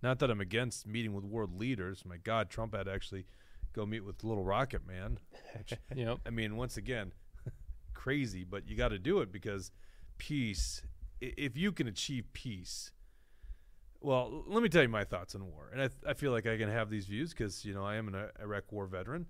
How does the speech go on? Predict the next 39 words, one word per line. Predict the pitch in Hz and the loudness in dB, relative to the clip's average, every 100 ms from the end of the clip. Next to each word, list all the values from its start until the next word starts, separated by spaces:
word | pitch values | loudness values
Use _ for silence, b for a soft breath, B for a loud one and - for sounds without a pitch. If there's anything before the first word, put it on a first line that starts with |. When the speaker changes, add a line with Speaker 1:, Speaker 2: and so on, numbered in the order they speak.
| b b b | b b b
Speaker 1:
Uh, | 123 | 4
I | 139 139 | 6 8
was | 127 147 | 8 6
also | 151 147 123 117 | 6 6 6 4
in | 117 | 2
Eastern | 123 - 113 | -2 0 0
Europe. | 107 139 147 | 2 0 0
I | |
was | 110 104 | -2 0
a | 101 101 - | 0 0 0
Kosovo, | 147 180 120 101 92 90 - - | 2 2 0 0 0 -2 -10 -10
I, | |
I | 117 | -8
wouldn't | 101 143 139 | -6 -4 -2
wanna | 123 | -2
call | - 113 | -4 -8
Kosovo | - - 135 117 104 | -6 -2 -2 -2 -4
war | 98 110 110 | 0 2 2
veteran | 90 92 98 | 0 -4 -6
'cause | 101 98 | -6 -4
it | |
had | 95 | -4
nothing | 101 98 92 | -6 -8 -10
to | |
do | 92 98 | -8 -6
with | 98 | -4
us. | 107 - b b b b b | -4 -6 b b b b b
We | 110 | -4
were | 98 | 0
basically | 117 113 101 104 101 | 0 0 -4 -6 -6
peacekeeping. | - - 135 - 107 90 95 80 - - - - B B B B B | -6 -6 -6 -4 -4 -4 -6 -10 -16 -20 -20 -14 B B B B B
Um, | 110 107 98 95 95 95 - - | 2 2 4 2 -2 -8 -14 -4
but, | 120 110 - 120 | 2 2 2 2
um, | 107 98 95 - - - - - - - - B B B - - 160 | 4 2 -2 -10 -16 -18 -18 -20 -20 -18 -16 B B B -20 -4 4
you | |
know, | 151 135 104 - | 4 4 0 0
wars | 147 208 196 | 10 12 12
are | 143 | 8
just | 131 120 | 2 2